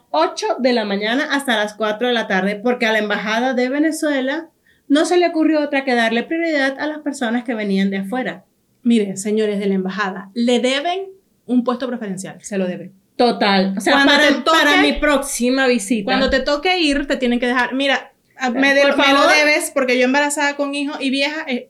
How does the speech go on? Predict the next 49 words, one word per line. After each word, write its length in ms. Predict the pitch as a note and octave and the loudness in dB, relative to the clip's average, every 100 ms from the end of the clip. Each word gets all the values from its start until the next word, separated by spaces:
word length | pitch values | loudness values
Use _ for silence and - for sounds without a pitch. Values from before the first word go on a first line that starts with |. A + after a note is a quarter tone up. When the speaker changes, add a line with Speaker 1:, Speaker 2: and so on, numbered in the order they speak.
| _ | _
Speaker 2:
digo, 300 | G3 A3 G3+ | -6 -4 -4
mayor, 420 | G#3 G#3+ A#3 C4 _ _ _ | -6 -6 -6 -10 _ _ _
Speaker 1:
Mayor, 280 | G3+ F#3 A#3 | -4 0 0
Speaker 2:
estuve 320 | A3+ - A#3+ A#3+ - | -2 -2 -2 -2 -4
Speaker 1:
mayor. 60 | |
Speaker 2:
aquí 500 | B3 A#3+ C#4 B3 B3+ - | -8 -6 -4 -4 -6 -4
y 120 | A3 | -2
no 120 | G#3+ | -2
me 140 | G#3+ | -2
dieron 320 | G#3+ A3+ A3 A3+ | 0 0 0 0
mi 80 | |
derecho 360 | G#3+ F#3 F3+ G#3 | 0 -2 -4 -8
preferencial. 420 | G3 G3 F#3 F3+ | -10 -8 -8 -10
Así 220 | E3+ - G3+ | -8 -6 -4
que 200 | B3 - - | -4 -6 -14
se 180 | - B3+ | -2 2
lo 100 | B3 | 4
deben 200 | A#3+ B3+ | 2 2
a 80 | B3+ | -2
Sandra, 300 | A#3 G3 G3 | -2 0 2
Speaker 1:
No, 160 | D4+ E4+ | 4 4
y 80 | |
la 80 | E4 | 4
Speaker 2:
por 80 | F4 | 4
Speaker 1:
gente 160 | C#4 E4+ | 4 4
me 80 | F4+ | 4
Speaker 2:
favor. 140 | E4 | 4
Speaker 1:
veía 420 | C#4+ C4+ C#4+ E4+ - - - | 4 4 4 0 -2 -16 2
y 80 | C4+ | 4
me 180 | C4+ | 6
veía 280 | B3+ B3 C4 | 6 4 4
así 180 | C4+ E4+ | 4 2
con 140 | D#4 D#4 | 2 4
la 100 | C#4 | 4
barriga 440 | B3+ A#3+ B3 C#4 | 4 4 4 4
yo 120 | C4+ | 4
sentada, 480 | C4+ C4+ C4+ C4 C4+ | 4 2 4 2 4
me 100 | C#4 | 4
imagino 320 | B3+ B3 A#3 C4 | 4 4 4 2
que 80 | D4+ | 2
parecía 320 | C#4+ B3 A#3 | 2 2 4
una 160 | C4 | 4
ballena 340 | C#4 A#3+ A3+ A#3+ | 4 4 2 4
Speaker 2:
Ujú. 80 | A#3+ | 4
Speaker 1:
encallada, 520 | A3+ G3+ A3+ G3 F#3 | 4 4 4 2 2
¿no? 160 | G#3+ B3+ | 2 2
En 140 | A#3 | 2
la 100 | A#3 | 2
silla. 420 | - E4+ G#3 F#3+ | 4 2 2 -2